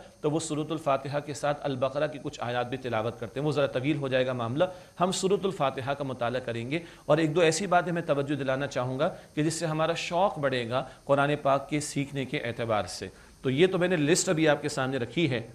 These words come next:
आपके जहन में सवाल होगा ना कि आज क्या होगा दौरे तर्जुमे कुरान में, तो शुरू में भी बात दौरे तर्जुमे कुरान की और आखिर में भी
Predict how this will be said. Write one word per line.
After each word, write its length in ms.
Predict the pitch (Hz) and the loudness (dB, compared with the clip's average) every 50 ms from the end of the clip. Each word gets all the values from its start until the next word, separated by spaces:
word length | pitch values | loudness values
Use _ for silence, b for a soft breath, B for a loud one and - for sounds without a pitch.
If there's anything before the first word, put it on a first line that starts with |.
| - - | -10 -8
आपके 220 | 117 110 - 147 | -8 -4 -2 -2
जहन 180 | 120 131 127 131 | 0 0 -2 -2
में 80 | 147 | -2
सवाल 320 | 139 - 127 123 131 139 139 | -4 -4 0 2 2 2 2
होगा 180 | 139 131 151 | 0 -4 -6
ना 100 | 196 226 | -6 -8
कि 100 | 233 185 | -8 -8
आज 300 | - - 117 127 139 139 | -4 0 2 2 2 0
क्या 140 | - - 165 | 0 0 2
होगा 240 | 151 131 127 135 165 | 2 2 2 0 0
दौरे 260 | 147 143 143 147 147 | 2 2 2 2 2
तर्जुमे 320 | 147 147 131 127 139 135 135 | 0 -2 -2 -2 -2 -4 -4
कुरान 300 | - 123 120 120 120 123 | -4 -2 -2 0 0 0
में, 180 | 135 147 117 B B B B B | 0 -2 -2 B B B B B
तो 60 | - - | -4 -2
शुरू 320 | - - 165 165 175 196 | 0 2 4 4 6 6
में 100 | 202 214 | 4 4
भी 80 | 208 202 | 2 4
बात 220 | 170 190 196 196 | 4 6 6 6
दौरे 280 | 147 127 127 127 143 160 | 4 4 2 4 4 2
तर्जुमे 320 | 147 165 151 143 165 170 | 2 0 -2 0 -2 -2
कुरान 340 | 170 170 165 156 175 180 185 | 0 0 2 2 2 2 0
की 200 | 175 208 240 311 B B B B B B | -2 -4 -6 -6 B B B B B B
और 180 | 165 170 170 - | 4 4 6 6
आखिर 320 | 147 151 151 - 220 214 | 8 8 8 6 4 2
में 140 | 208 208 196 | 4 4 4
भी 180 | 180 202 214 | 4 2 -2